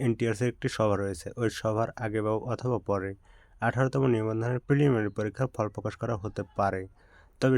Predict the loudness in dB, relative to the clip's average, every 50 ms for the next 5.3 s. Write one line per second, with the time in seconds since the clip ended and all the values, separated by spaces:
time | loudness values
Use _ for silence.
0 | 4 4 2 2 2 0 0 2 2 2 4 4 2 2 0 -4 -4 0 2 2
1 | 4 4 2 2 0 -2 -4 -6 -6 -6 -6 -8 -8 -8 _ -6 -2 0 2 4
2 | 4 4 2 2 0 0 -2 -4 -2 0 0 0 0 0 -2 -6 -10 _ -20 -20
3 | _ _ _ -4 -2 -2 -2 -2 -2 0 2 4 4 4 4 2 2 0 0 0
4 | -2 -4 -2 -2 -4 -2 -2 -2 -4 -4 -6 -8 -4 -2 -2 0 0 -4 -8 _
5 | _ 2 2 4 4